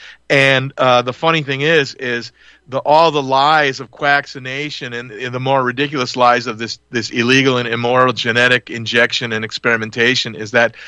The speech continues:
there is no immunity derived from an injection of poisons, heavy metals, toxins, human cancer cells, human, uh,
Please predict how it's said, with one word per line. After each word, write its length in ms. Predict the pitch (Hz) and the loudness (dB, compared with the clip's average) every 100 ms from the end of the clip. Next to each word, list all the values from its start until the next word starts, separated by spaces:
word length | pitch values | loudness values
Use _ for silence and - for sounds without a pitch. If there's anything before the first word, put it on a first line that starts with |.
| - - | -18 -4
there 160 | 147 151 | 2 2
is 460 | 180 190 190 165 147 | 4 4 4 2 -4
no 500 | 143 147 143 143 135 | 0 2 4 2 -2
immunity 580 | 127 127 135 139 131 123 | -8 -8 -6 -4 -4 -4
derived 600 | 107 113 117 120 123 120 | -6 0 4 6 4 0
from 200 | 127 117 - _ | -8 -10 -14 _
an 180 | 127 113 | -6 -6
injection 640 | 117 110 127 123 - 120 117 | -6 -2 0 0 -2 -8 -8
of 180 | 113 107 | -12 -12
poisons, 640 | - 120 113 110 113 110 - | -4 -2 -2 -4 -10 -12 -4
heavy 260 | 120 120 | -2 -2
metals, 400 | 113 113 117 117 - - - | 0 2 2 -2 -10 -20 -2
toxins, 640 | 131 123 120 - 120 117 - - | 4 4 4 -2 -10 -12 -20 -20
human 540 | - - 139 139 127 | -14 -4 -2 0 -2
cancer 460 | - 127 123 123 120 | -2 0 0 -2 -6
cells, 420 | - 123 120 117 - - | 0 2 2 0 -10 -18
human, 600 | - - 160 151 139 135 - | -14 -2 0 4 2 0 -2
uh, 380 | 123 113 104 | 0 2 2